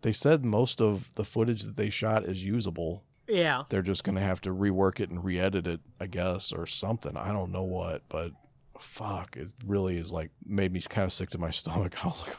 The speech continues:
Speaker 1: "Oh, fuck, this is gonna fucking be a disaster."
Speaker 2: Well, see, I was sorta worried, and then they were like, "Ron Howard," and it was like, "Pfft, we're safe."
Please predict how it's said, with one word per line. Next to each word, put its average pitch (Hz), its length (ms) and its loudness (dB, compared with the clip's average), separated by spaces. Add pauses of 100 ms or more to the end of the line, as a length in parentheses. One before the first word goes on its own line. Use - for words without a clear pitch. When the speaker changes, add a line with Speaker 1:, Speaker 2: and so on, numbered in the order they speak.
Speaker 1:
"Oh, - 40 -4
fuck, 107 440 -6
this 120 120 -4
is 117 140 -6
gonna 98 240 0
fucking 98 540 -6 (320)
be 104 100 -2
a 95 40 -2
disaster." 98 560 -2
Speaker 2:
Well, 269 100 2
see, 320 180 -4
I 294 140 6
was 392 240 0
sorta 220 480 -2
worried, 233 400 2
and 196 100 -6
then 196 100 -2
they 190 80 -2
were 185 80 0
like, 165 220 0
"Ron 196 380 4
Howard," 254 400 4
and 180 80 -4
it - 20 -2
was 151 80 -6
like, 165 300 2
"Pfft, - 260 4 (400)
we're 190 160 6
safe." 156 540 -2